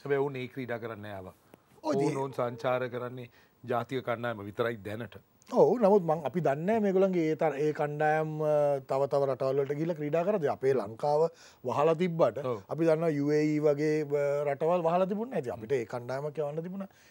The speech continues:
Speaker 2: ඒ ගිහිල්ලා යූ ඒ ඊ ජාතික කණ්ඩායමක් එක්ක හරි මොන හරි ක්‍රිකට් සෙල්ලම් කරන්න පිටරට. මොකද මට ඇත්තටම හිතෙනවා සමහරලාට පව්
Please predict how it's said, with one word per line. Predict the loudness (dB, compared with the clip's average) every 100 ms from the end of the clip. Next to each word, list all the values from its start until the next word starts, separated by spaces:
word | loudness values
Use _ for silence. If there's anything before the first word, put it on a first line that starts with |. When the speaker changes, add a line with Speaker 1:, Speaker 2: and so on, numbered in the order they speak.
| _
Speaker 2:
ඒ | 0 0
ගිහිල්ලා | 2 2 2
යූ | 2 2
ඒ | 2
ඊ | 2
ජාතික | 2 0 -4
කණ්ඩායමක් | -6 -4 -8 -10 -12
එක්ක | -6 2
හරි | 2 2 -14 -10
මොන | -4
හරි | 0 2 2
ක්‍රිකට් | 2 0 0
සෙල්ලම් | -2 -2 -2
කරන්න | -2 -2 -2
පිටරට. | -6 -6 -6
මොකද | -4 0 0 -2 _ _ _ -2
මට | 0 4
ඇත්තටම | 4 4 4 6 6 4 0
හිතෙනවා | -10 -4 2 6 6 4 -6 _
සමහරලාට | -6 -2 0 2 2
පව් | 2